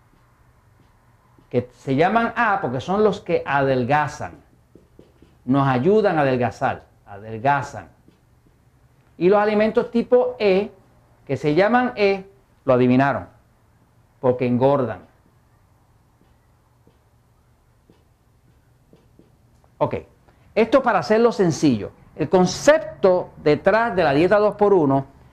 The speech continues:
es que los alimentos tipo A son alimentos que producen poca insulina. Y como la insulina es la hormona que nos ayuda a engordar,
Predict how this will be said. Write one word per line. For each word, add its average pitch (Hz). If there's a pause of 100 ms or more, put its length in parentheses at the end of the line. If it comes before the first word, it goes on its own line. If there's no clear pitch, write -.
(140)
es 208
que 160 (100)
los 151
alimentos 202
tipo 269
A 202
son 185
alimentos 214
que 196
producen 196 (540)
poca 240
insulina. 120 (160)
Y 135
como 127
la 123
insulina 208
es 139
la 165
hormona 185 (280)
que 135
nos 120
ayuda 131
a -
engordar, 214